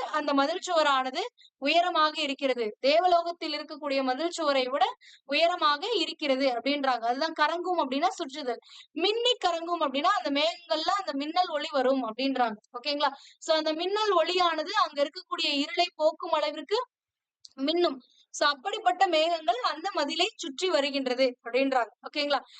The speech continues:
அடுத்தது, அருணகிரி நாவில் பழக்கம் தரும் அந்த திருப்புகழ் முழக்கம் பல அடியார் கணம் ஒளி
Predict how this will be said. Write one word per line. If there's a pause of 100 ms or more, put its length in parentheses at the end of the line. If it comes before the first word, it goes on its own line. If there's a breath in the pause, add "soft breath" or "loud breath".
(100)
அடுத்தது, (500 soft breath)
அருணகிரி
நாவில்
பழக்கம்
தரும்
அந்த (560 soft breath)
திருப்புகழ்
முழக்கம்
பல
அடியார்
கணம்
ஒளி